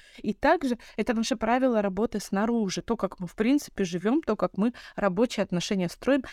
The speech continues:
И я думаю, честно говоря, это то, почему люди к нам возвращаются.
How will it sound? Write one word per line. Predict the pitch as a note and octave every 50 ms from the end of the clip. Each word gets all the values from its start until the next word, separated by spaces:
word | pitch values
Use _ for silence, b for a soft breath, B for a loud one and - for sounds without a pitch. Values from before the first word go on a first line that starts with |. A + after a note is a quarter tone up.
| B B -
И | A3
я | A3 F#3+ E3+ G#3 B3 C#4+
думаю, | C4+ B3+ C#4+ C4 G#3+ F#3+ F#3 F3
честно | - - G3 G3 - G#3+ G3+
говоря, | F#3+ F#3 F#3+ F3+ E3+ - B B B B B
это | G3 - G#3+
то, | G3 - G#3+ B3
почему | - - A#3 - - G3 F#3 F#3+
люди | G3+ G#3 F#3+ -
к | - - -
нам | F#3 G3 F#3+
возвращаются. | F#3+ F3+ F3 F3+ F3+ G3+ A3 - - - F3+ E3 - - - - - -